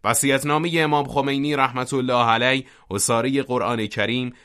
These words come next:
روایات پیغمبر اکرم صلی الله علیه و آله و سلم و اهل بیت عصمت و طهارت علیهم السلام است تا مرهم و درمانی برای زخم‌های زمان ما و دردهای بی‌درمان اجتماعی ما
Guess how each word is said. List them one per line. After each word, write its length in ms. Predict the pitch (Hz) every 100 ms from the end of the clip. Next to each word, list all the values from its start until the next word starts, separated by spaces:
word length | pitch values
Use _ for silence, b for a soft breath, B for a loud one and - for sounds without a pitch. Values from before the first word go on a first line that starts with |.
| B
روایات 560 | 98 92 95 101 123 131
پیغمبر 560 | 131 117 117 113 120
اکرم 500 | 120 113 - 127 123
صلی 260 | 120 120 117
الله 460 | 127 123 113 117
علیه 300 | 113 113 110
و 80 | 104
آله 340 | 104 98 98 92
و 140 | 95
سلم 500 | - 98 95 113 123 B B -
و 40 |
اهل 320 | 92 95 104 107
بیت 260 | 156 147
عصمت 440 | 143 117 - 110 120
و 60 |
طهارت 760 | 107 98 87 87 98 95 117 - B
علیهم 440 | - 82 80 95 98
السلام 500 | 95 - 101 123 92
است 400 | - - - - - b b
تا 380 | - 95 90 90
مرهم 560 | 95 107 117 113 151
و 80 | 147
درمانی 680 | 131 135 131 123 139 139 131
برای 460 | 123 123 135 123 127
زخم‌های 960 | 110 117 113 101 - 95 120 123 113
زمان 440 | 107 110 110 107 104
ما 320 | 110 117 110 B B
و 80 | 135
دردهای 720 | 107 113 113 110 123 139 131
بی‌درمان 760 | 123 107 117 113 113 113 123 120
اجتماعی 840 | 113 104 104 - 107 98 87 98
ما 360 | 98 127 113